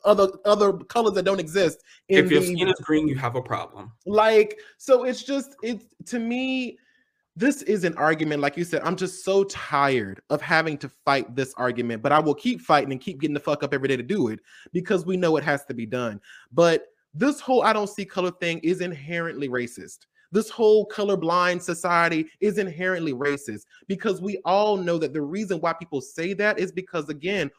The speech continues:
Speaker 1: whiteness is the standard. Whiteness is the, is the, white mediocrity is the standard. And so we know that in our society, white people are disproportionately,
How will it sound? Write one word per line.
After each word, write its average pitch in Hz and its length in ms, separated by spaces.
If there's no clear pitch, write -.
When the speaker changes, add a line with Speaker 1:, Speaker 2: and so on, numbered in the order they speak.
Speaker 1:
whiteness 139 600
is 131 200
the 135 100
standard. 107 560
Whiteness 160 580
is 139 180
the, 131 100
is 139 200
the, 135 120
white 175 240
mediocrity 196 800
is 156 180
the 151 100
standard. 147 460
And 185 160
so 202 320
we 233 180
know 233 360
that 170 300
in 202 160
our 190 200
society, 135 800
white 160 340
people 175 360
are 143 260
disproportionately, 180 1400